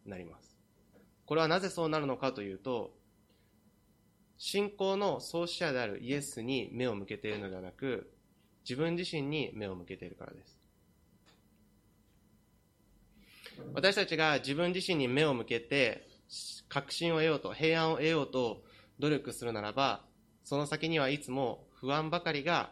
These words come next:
あります。テストで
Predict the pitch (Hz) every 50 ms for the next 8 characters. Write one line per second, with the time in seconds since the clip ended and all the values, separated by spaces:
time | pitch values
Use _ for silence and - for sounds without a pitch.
0 | - _ 101 95 95 95 - - - - _ _ _ _ _ _ _ - - _
1 | _ _ - _ _ _ _ _ _ _ _ _ _ _ _ _ _ _ _ _
2 | _ _ _ _ _ _ _ _ _ _ _ _ - _ _ _ _ _ _ _
3 | _ _ 214 220 220 - 180 160 165 165 147 120 - - -